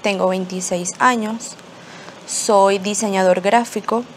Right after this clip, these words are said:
trabajo actualmente acá como manicurista, eh, soy hermana de Teresa. Cuando mi hermana comienza con sus dolores de parto, ella toca la puerta de mi cuarto y me dice, "Kate, me siento mal,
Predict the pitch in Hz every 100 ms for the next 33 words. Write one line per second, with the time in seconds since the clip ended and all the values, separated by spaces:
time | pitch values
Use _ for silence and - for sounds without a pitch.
0 | - - 220 202 190 190 196 - 220 202
1 | 202 196 190 202 196 - 190 185 185 -
2 | - - 196 190 185 180 180 185 - -
3 | 196 196 190 202 220 - - 190 214 -
4 | - - 185 180 175 175 - - 196 190
5 | 185 180 175 180 190 247 233 - 220 233
6 | - - 196 196 190 185 175 175 127 -
7 | - - - - - 214 208 202 196 190
8 | 208 240 240 247 233 233 240 240 247 -
9 | - 226 226 233 220 226 233 196 190 220
10 | 226 - 185 185 190 196 - - - -
11 | - - - - - 190 190 185 180 180
12 | 185 190 190 202 202 220 - 190 190 202
13 | 190 180 180 185 180 175 196 202 190 -
14 | 180 175 175 170 185 214 226 233